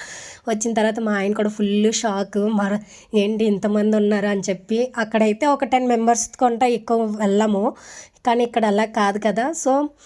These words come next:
అట్లా ఉంటదన్నమాట మాతోటి. ఇక్కడ మా ఆయన ఫుల్గా పూజ అయితే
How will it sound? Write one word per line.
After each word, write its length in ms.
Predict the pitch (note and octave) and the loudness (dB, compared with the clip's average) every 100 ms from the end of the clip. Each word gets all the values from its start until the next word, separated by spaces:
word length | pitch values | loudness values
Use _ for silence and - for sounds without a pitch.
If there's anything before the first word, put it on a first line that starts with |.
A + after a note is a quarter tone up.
| - - - _ - - _ - | -20 -20 -20 _ -20 -20 _ 0
అట్లా 260 | A#3+ A#3+ A#3 | 2 4 4
ఉంటదన్నమాట 560 | A3+ A3+ A3+ G#3 G#3 | 4 2 2 2 0
మాతోటి. 580 | A#3+ G#3 G#3 G#3+ G#3 C#4 | 0 0 0 0 -2 -4
ఇక్కడ 220 | A#3+ A#3 A#3 | -4 -2 0
మా 140 | A#3 | 0
ఆయన 400 | G#3+ G3 G#3 A#3 | 0 2 2 0
ఫుల్గా 340 | A3 A3 G#3+ | -2 -2 0
పూజ 340 | G#3+ G#3+ G#3+ G#3 | -2 0 2 2
అయితే 240 | G#3+ G#3+ | 0 -2